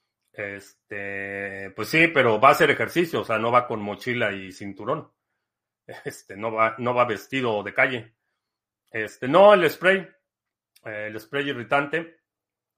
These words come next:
eh, un instrumento contundente que también sirve para, bueno, los dos te sirven para, este, disuadir,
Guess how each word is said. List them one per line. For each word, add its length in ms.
eh, 920
un 720
instrumento 880
contundente 840
que 160
también 540
sirve 320
para, 600
bueno, 280
los 160
dos 180
te 100
sirven 380
para, 420
este, 400
disuadir, 560